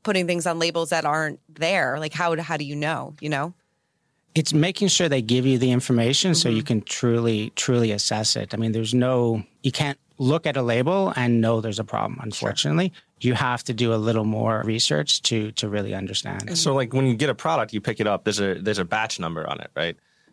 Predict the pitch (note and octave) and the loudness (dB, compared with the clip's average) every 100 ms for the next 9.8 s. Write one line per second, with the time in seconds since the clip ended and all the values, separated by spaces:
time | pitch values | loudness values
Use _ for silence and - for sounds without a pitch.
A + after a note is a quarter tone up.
0 | - A#2 - B2 A#2+ A#2 A2+ A2+ G2+ - | -6 -2 0 0 0 0 -2 0 -2 0
1 | A#2 A#2+ G#2+ G#2 F#2 A2 G#2+ F#2+ F#2 - | 0 2 2 0 -2 -2 -2 -4 -4 -6
2 | G#2 G2+ - - G#2+ - G2 F2+ - - | -4 -4 -6 -6 -4 -2 -2 -2 -2 -6
3 | A#2 A2 G2 G2 F#2+ F#2+ F2+ F#2 F2 - | 0 0 2 -2 -4 -6 -4 -4 -8 -4
4 | F#2+ F2 - - F#2 D#2 - - - _ | -2 -2 -6 -6 -4 -4 -8 -14 -18 _
5 | _ - G2 A#2 C3 D#3 A#2 F#2+ G2+ A2+ | _ -4 -2 -2 -2 -2 -2 -2 0 0
6 | A2+ C3+ C#3 D#3 D#3 A2 F#2+ G2 F#2+ F#2+ | 0 -2 -2 -2 0 0 0 0 0 -2
7 | - D#2+ - F2+ E2 D#2 D#2+ D#2+ - - | -4 -4 -2 -2 -2 -4 -4 -8 -10 -8
8 | E2+ E2 - E2+ D#2 D#2+ - - - _ | -6 -6 -4 -6 -4 -8 -8 -14 -20 _
9 | _ F3 E3 - - - E3 A#2 | _ -20 -20 -20 -20 -14 -10 -10